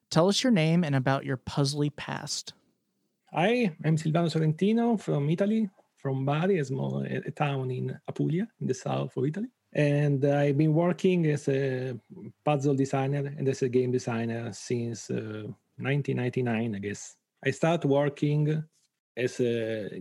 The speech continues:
Speaker 2: game designer when an Italian magazine about board games, uh, arrived in, in, uh, shops in Italy.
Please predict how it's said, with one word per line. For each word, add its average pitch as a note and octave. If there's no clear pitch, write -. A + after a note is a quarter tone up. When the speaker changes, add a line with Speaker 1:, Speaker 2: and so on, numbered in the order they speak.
Speaker 2:
game C3
designer C3+
when C#3+
an D3
Italian D#3+
magazine B2
about A2+
board A#2
games, A2
uh, A2
arrived A2
in, G#2
in, G#2
uh, -
shops -
in A#2+
Italy. C#3